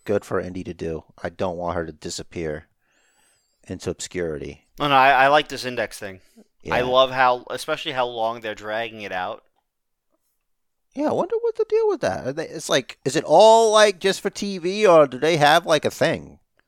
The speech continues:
Speaker 2: I don't know, but I, all I know is if Austin Theory wants to kiss Dexter, just let him kiss Dexter.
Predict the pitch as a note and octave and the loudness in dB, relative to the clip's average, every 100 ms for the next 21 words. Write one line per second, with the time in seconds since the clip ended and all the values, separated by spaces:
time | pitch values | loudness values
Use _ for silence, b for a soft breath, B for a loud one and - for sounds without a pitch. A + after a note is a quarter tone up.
0 | _ - D3 C#3+ C#3 B2 A2 A2+ F#2+ C3+ | _ 0 2 2 -2 -4 -2 -4 -2 -2
1 | C#3 C#3+ C#3+ C#3 C3 B2 A#2+ B2 A#2+ A#2+ | 4 4 4 0 -4 -6 -10 -6 -6 -8
2 | - C3 - C3 B2 A#2+ A#2+ - B2 A2+ | -6 -6 -6 -10 -8 -6 -8 -8 -10 -8
3 | G#2+ G#2+ C3+ G#2+ A2 A2 - G2+ G2+ A2+ | -8 -8 -12 -12 -10 -10 -12 -16 -14 -12
4 | G#2 G2 G2+ - F2+ - - | -12 -16 -20 -16 -18 -18 -20